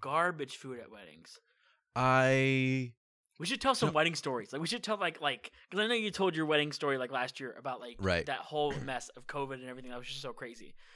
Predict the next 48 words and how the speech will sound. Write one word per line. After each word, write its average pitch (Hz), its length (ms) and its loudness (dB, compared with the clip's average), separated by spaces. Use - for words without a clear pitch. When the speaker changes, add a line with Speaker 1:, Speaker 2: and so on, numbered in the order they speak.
Speaker 1:
But, 151 60 0
like, 160 160 -4
I 165 120 4
have 202 160 2
some 170 240 -4
really 151 180 0
<laughs> - 20 -4
funny - 500 -6
wedding 127 320 -6
stories. - 640 -8
Speaker 2:
Go 101 140 6
Speaker 1:
Like, 117 100 2
Speaker 2:
for 90 200 4
it. 82 140 -2
Speaker 1:
okay. 143 240 -4
Speaker 2:
I 120 40 10
don't 170 120 10
think 214 140 4
I've 190 80 2
had 185 200 4
bad 135 200 6
food 131 300 0
at 104 80 2
a 92 80 0
wedding. 87 380 -4
Speaker 1:
Um, 147 420 2
I, 151 100 -4
I've 180 140 -2
had 220 200 6
bad 160 240 4
food. 147 100 -2
Like, 135 100 -2
I've 156 60 -12
had, 180 120 4
like, 160 160 2
roast 143 260 -2
beef 123 300 -10
and, 131 100 -12
like, 123 140 -12
like, 127 240 -10
like, 131 160 -8
typical, 160 340 -6
like, 139 220 -4
wedding 127 220 -6
hall 135 260 -2
stuff 135 320 -2
at, 113 160 -12
like, 120 240 -12